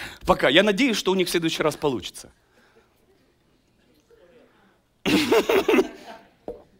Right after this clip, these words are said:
Ну ладно, это мое личное хождение с Богом. Я к нему хочу, просто извините.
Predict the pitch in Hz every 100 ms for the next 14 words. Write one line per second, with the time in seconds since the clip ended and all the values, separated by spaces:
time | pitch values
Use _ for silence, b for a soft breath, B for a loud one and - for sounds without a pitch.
0 | _ _ B B B B B B B B
1 | B _ _ 190 127 110 110 120 117 107
2 | 110 - 95 87 104 95 87 98 143 127
3 | 110 110 117 110 117 - - 104 101 104
4 | 120 -